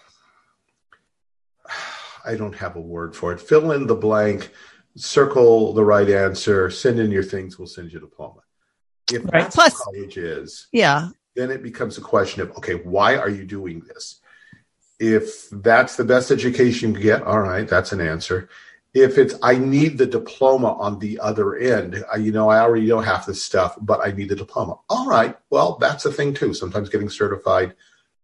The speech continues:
Speaker 1: is worth it. And then there are some professions that you need the education. You're gonna be a doctor, a lawyer, a dentist, something like that. You, you, you're not gonna do that online very well. Um, then the practicality of the others.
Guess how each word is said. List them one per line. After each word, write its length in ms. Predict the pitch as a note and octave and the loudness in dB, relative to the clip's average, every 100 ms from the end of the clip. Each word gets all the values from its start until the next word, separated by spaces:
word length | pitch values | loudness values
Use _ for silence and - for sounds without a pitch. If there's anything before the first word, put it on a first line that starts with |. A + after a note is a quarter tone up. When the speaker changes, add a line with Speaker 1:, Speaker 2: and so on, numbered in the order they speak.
| _ | _
Speaker 1:
is 180 | G#2+ F#2 | -6 -2
worth 360 | G#2 G2+ - - | 2 2 2 -6
it. 280 | - - _ _ _ _ _ _ - | -8 -14 _ _ _ _ _ _ -4
And 120 | A2+ | 0
then 120 | A#2 | 2
there 160 | A#2+ A2 | 4 2
are 100 | A2 | 2
some 220 | - A2 | 0 0
professions 580 | - - G#2 - A2 - | 0 0 0 -2 -8 -6
that 240 | B2+ - | -6 -4
you 80 | D3 | -4
need 320 | D3 D#3+ D3+ | 2 2 2
the 140 | G2+ | -2
education. 420 | - - - E2 - | -6 -8 -12 -12 -10
You're 60 | G#2+ | -6
gonna 160 | A#2 A2 | -2 -2
be 60 | |
a 40 | G2+ | 0
doctor, 420 | G2+ F#2+ - G2 | 2 0 0 -2
a 60 | |
lawyer, 360 | F2+ D#2+ E2 E2 | 0 -2 0 -2
a 80 | D#2+ | -2
dentist, 280 | D#2 D#2 - | -4 -6 -10
something 220 | D#2+ E2 | -10 -10
like 160 | E2 | -8
that. 200 | - F2+ | -8 -6
You, 120 | A#2+ A2+ | -4 -6
you, 320 | A2+ G#2+ G2+ G2 | -4 -6 -6 -4
you're 240 | A2 G2 | -2 0
not 300 | F#2+ E2+ - | 0 -2 -2
gonna 180 | F2+ D#2+ | -8 -8
do 140 | D#2+ D#2+ | -6 -4
that 160 | D2 | -2
online 360 | D2+ D2+ D2+ - | -4 -6 -8 -8
very 240 | - - | -12 -14
well. 220 | - - _ _ _ _ - _ _ _ _ - | -14 -18 _ _ _ _ -20 _ _ _ _ -2
Um, 460 | - - - G2 _ _ _ _ _ _ _ A#2 | 0 0 -4 -18 _ _ _ _ _ _ _ -18
then 560 | A2 A#2+ A#2 A2+ G2+ - - - - | 0 4 4 0 -10 -16 -20 -20 -12
the 120 | A2+ | -10
practicality 840 | A2 A#2+ - A2+ A#2+ A2 G#2+ G2+ G#2 | 0 0 2 -4 2 2 2 0 -4
of 100 | F#2+ | -4
the 160 | G#2+ | -4
others. 380 | A#2+ B2+ - | -4 -4 -8